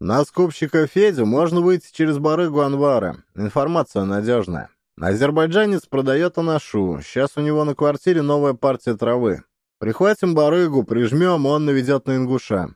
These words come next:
Заодно наркоту конфискуем. Опять нам плюс». <laughs> Высокий, плотный, ещё молодой начальник криминальной милиции города усмехнулся.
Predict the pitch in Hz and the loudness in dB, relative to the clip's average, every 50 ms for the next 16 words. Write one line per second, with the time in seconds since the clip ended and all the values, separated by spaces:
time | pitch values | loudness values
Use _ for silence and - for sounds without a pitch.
0 | _ _ 78 82 101 117 127 143 160 175 175 165 143 - - 120 110 - 95 87 | _ _ -8 -4 -2 -2 0 0 -2 -2 0 -2 -2 -2 -2 -2 -4 -4 -8 -12
1 | - 87 85 - - 85 - _ - 85 71 58 - - - 73 73 - - 101 | -12 -12 -10 -10 -10 -10 -10 _ -8 -8 -8 -8 -12 -16 -18 -16 -10 -6 -4 -2
2 | 127 135 - 147 139 131 - 143 135 113 - - - _ _ _ _ - 120 - | -2 -2 -2 -2 -2 -2 -2 0 0 -2 -2 -4 -8 _ _ _ _ -8 -6 -6
3 | - 95 76 - _ _ _ _ _ _ _ _ _ _ _ _ _ _ _ _ | -6 -8 -10 -12 _ _ _ _ _ _ _ _ _ _ _ _ _ _ _ _
4 | _ _ _ _ _ - 82 85 95 107 - - - 190 202 196 - - 139 104 | _ _ _ _ _ -10 -8 -6 -4 -6 -6 -4 -4 -2 -2 -2 -2 -2 -4 -2
5 | - - 98 110 127 143 147 - - 180 180 165 143 120 107 95 - - - 175 | -2 -4 -2 -2 0 -2 -2 -2 -4 -4 -2 -2 -2 -2 -4 -4 -6 -6 -4 -4
6 | 180 156 117 101 95 90 90 98 95 95 95 90 - - 113 104 98 92 82 73 | -2 -2 -2 0 -2 -2 -2 -2 -2 -2 -2 -4 -4 -4 -4 -2 -2 -2 -6 -8
7 | - - 87 87 87 87 90 95 92 90 87 85 82 82 90 101 127 160 165 165 | -8 -8 -8 -6 -4 -4 -4 -2 -2 -2 -4 -4 -4 -4 -4 -4 -4 -4 -4 -4
8 | - - 107 95 87 95 127 151 170 175 170 170 165 160 151 139 - - 143 127 | -4 -4 -4 -4 -4 -2 -2 -2 -2 -2 -4 -2 -2 -2 -2 -4 -4 -4 -6 -6
9 | - - - 92 82 73 65 - - - - - | -4 -4 -6 -6 -6 -6 -8 -12 -18 -20 -20 -20